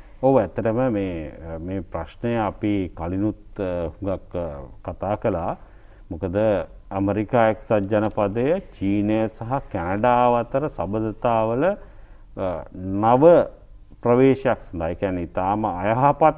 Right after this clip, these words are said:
තැනකට තල්ලු වීම සම්බන්ධයෙන් මේ අපි කතා කරන සංසිද්ධිය වැදගත් වුණා.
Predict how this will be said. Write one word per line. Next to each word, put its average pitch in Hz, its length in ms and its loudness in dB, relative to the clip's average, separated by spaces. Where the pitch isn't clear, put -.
තැනකට 131 520 -2
තල්ලු 120 380 2
වීම 147 340 2
සම්බන්ධයෙන් 120 800 -2
මේ 139 240 -2
අපි 120 200 -6
කතා 113 380 -2
කරන 117 340 -2
සංසිද්ධිය 113 720 -2
වැදගත් 113 480 0
වුණා. 78 260 -8